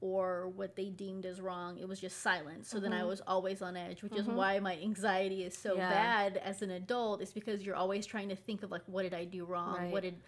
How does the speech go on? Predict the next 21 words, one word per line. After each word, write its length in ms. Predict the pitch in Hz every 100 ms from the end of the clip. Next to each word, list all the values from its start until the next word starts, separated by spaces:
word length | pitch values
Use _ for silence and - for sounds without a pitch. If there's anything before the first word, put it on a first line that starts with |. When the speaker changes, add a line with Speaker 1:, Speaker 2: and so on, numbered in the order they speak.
| - - -
Speaker 1:
what 160 | 202
is, 180 | 190 185 - -
why 500 | 202 196 185 196 196 -
are 80 | 196
they 120 | 190
not 180 | 175 -
talking 360 | 196 180 208
to 60 | 190
me 100 | 180
about 220 | 170 -
something?" 340 | 185 170 214 202
Speaker 2:
Mm-hmm. 80 |
Speaker 1:
And, 120 | 202 220
and 180 | 240
you 80 | 226
know 240 | 208 233 254
they're 180 | 196
angry 380 | 165 175 175 180
'cause 200 | 202 196
their, 220 | 190 170
Speaker 2:
Yeah. 100 | 170